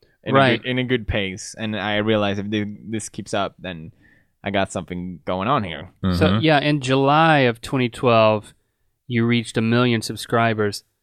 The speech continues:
Speaker 2: Two months later,
Speaker 1: Uh-huh.
Speaker 2: you doubled that
Speaker 1: <laughs>
Speaker 2: to two million subscribers.
Speaker 1: Yeah, I don't even know what
Speaker 2: in,
Speaker 1: happened there.
Speaker 2: in twenty twelve. So, leading up to the July twenty twelve,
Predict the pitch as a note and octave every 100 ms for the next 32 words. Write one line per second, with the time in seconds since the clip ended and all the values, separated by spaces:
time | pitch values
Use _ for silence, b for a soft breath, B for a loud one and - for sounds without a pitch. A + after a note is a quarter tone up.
0 | _ _ _ - G3 A3 F3+ D3+ - B2
1 | C#3+ C#3 G2+ F#2+ - _ G#2 G2 F2+ B2
2 | A#2 - C3 B2 G2 G#2 F#2 G2 _ _
3 | C#3+ C3+ G3 E3+ D3+ D3 B2+ A2 - G#2+
4 | - C#3+ C3 B2 C#3 D#3 B2+ F#2+ F2+ F2+
5 | F2 F2 F2+ F2 E2+ E2+ E2+ F2+ E2+ C#3+
6 | B2+ A#2 C3 A2+ - D3+ B2+ b b b
7 | b - C#3+ A3+ G#3 F#3 E3 - D#3 C3
8 | B2 B2 B2+ B2+ B2+ - C3 A#2 D3+ C#3
9 | A#2+